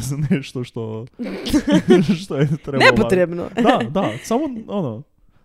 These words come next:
Speaker 1: b-, stavi oglas na, na teletekst i
Speaker 2: Da.
Speaker 1: kao,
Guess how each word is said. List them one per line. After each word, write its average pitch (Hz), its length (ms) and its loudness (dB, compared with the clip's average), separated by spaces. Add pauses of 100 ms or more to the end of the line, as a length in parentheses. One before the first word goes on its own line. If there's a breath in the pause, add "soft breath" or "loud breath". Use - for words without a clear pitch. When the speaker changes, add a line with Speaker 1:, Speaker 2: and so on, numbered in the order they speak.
Speaker 1:
b-, 147 240 -12
stavi 170 440 -4 (140)
oglas 123 480 -4
na, 101 300 -10
na 113 180 -14
teletekst 175 640 -6
i 160 300 -12 (200)
Speaker 2:
Da. 349 800 6
Speaker 1:
kao, 139 260 -4